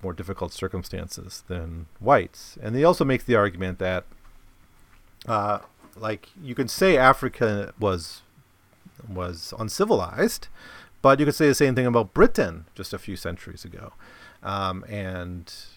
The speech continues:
you know, you know, even he quotes David Hume in making this case, saying, you know, Hume point, goes back a few generations and finds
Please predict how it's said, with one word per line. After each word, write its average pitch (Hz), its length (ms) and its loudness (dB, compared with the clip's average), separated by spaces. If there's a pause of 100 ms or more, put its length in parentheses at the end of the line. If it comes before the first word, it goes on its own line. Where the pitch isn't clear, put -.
(140)
you 98 80 -12
know, 87 280 -12 (1400)
you 98 80 -8
know, 95 120 -6
even 117 340 0
he - 160 -6
quotes - 360 6
David 120 280 4
Hume 98 360 0 (180)
in 92 200 -6
making 95 280 -6
this 85 160 -8
case, 98 320 -4
saying, 87 420 -8 (160)
you 98 140 -8
know, 85 80 -8
Hume 180 360 2
point, 113 280 2
goes 107 180 0
back 92 400 -6
a 98 60 -8
few 101 220 -10 (300)
generations 110 680 0
and 92 200 -6
finds 90 460 -6